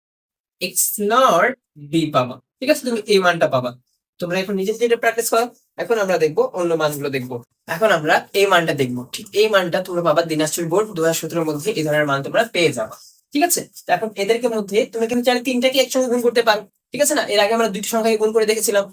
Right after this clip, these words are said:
এখন আমরা তিনটি মানকেই গুণ করে দেখবো। তুমি চাইলে তিনটি মানকে একসঙ্গে গুণ করতে পারো, দুটি মানকেও গুণ করে অ্যান্সার বের করে তার সাথে তৃতীয় মানটাকে গুণ করতে পারো। তোমার জন্য সহজ হবে প্রথমে দুটি মানকে গুণ করে তৃতীয় মানটাই তার সাথে যুক্ত করা, ঠিক আছে? চলো আমরা দেখি কিভাবে এটা করা যায়। তো প্রথম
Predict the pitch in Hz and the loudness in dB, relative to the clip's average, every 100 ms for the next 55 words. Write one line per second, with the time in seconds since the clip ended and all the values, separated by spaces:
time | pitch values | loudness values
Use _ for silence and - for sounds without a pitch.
0 | _ _ 190 214 226 220 240 233 240 220 | _ _ 0 2 2 0 0 -2 0 0
1 | 220 233 214 214 208 196 185 190 - - | 0 -2 -2 0 0 0 -4 -12 -14 -6
2 | 214 226 233 226 220 226 220 214 220 185 | -2 2 2 0 -4 0 0 0 -2 -4
3 | 160 165 196 233 240 240 262 359 - _ | -6 -4 -2 0 2 2 0 -2 -10 _
4 | - 170 190 180 185 277 220 170 175 208 | -8 -4 0 0 0 -2 0 -2 0 0
5 | 190 165 170 262 247 214 165 190 170 180 | 2 0 0 2 2 2 0 0 -4 -4
6 | 202 170 165 156 180 220 208 170 143 123 | -6 -6 -4 -2 0 0 0 0 0 -4
7 | 120 - - - - 185 190 208 190 240 | -6 -12 -20 -16 -6 -2 -2 -2 0 2
8 | 240 240 - - - - - 190 220 202 | 2 2 0 -4 -8 -16 -6 -4 -2 -2
9 | 220 202 202 175 226 262 196 208 - _ | 2 2 2 0 0 4 4 2 -2 _
10 | 202 190 180 180 247 - 165 240 - - | -6 0 2 2 2 0 0 0 0 -4
11 | _ 165 185 180 147 120 - - - 311 | _ -4 -2 0 0 0 -4 -20 -6 -2
12 | 349 147 - 196 190 175 170 - 262 - | -2 -2 -4 0 0 0 -2 -4 0 2
13 | 180 170 151 131 - - - _ 208 - | 2 2 2 0 -4 -12 -20 _ -8 -2
14 | 233 | 0